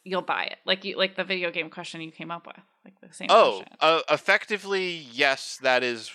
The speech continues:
Speaker 1: But
Speaker 2: uh,
Speaker 1: I think
Speaker 2: that
Speaker 1: they
Speaker 2: is what I'm
Speaker 1: narrow it
Speaker 2: asking,
Speaker 1: down more
Speaker 2: yeah.
Speaker 1: where it's, I don't just say fiction, 'cause, like, that's way too broad, right? Like,
Speaker 2: Right.
Speaker 1: I mean, it's easier for me to say what I won't play, I think, um, <laughs> versus what I will.
Speaker 2: <laughs>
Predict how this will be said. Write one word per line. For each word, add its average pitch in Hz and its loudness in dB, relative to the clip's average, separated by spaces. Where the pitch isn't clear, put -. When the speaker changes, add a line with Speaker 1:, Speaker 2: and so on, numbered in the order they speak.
Speaker 1:
But - -4
Speaker 2:
uh, - 6
Speaker 1:
I 262 6
think 302 4
Speaker 2:
that 285 6
Speaker 1:
they 349 8
Speaker 2:
is 330 4
what 302 6
I'm - 6
Speaker 1:
narrow 285 4
it - 0
Speaker 2:
asking, 233 0
Speaker 1:
down 214 2
more 208 2
Speaker 2:
yeah. 196 2
Speaker 1:
where 190 0
it's, 190 -4
I - 0
don't 214 -2
just 208 -8
say 196 0
fiction, 190 -4
'cause, 202 -8
like, 202 0
that's 208 0
way 220 0
too 202 -8
broad, 151 -10
right? 180 -2
Like, 175 -4
Speaker 2:
Right. 117 2
Speaker 1:
I 226 2
mean, 226 -2
it's 233 -4
easier 247 -2
for 233 -10
me 202 -4
to 190 -4
say 202 -4
what 180 -2
I 156 -2
won't 180 0
play, - -8
I 185 -4
think, 180 -10
um, 180 -2
<laughs> - -20
versus - -6
what 226 -6
I 208 -2
will. 196 -2
Speaker 2:
<laughs> 190 4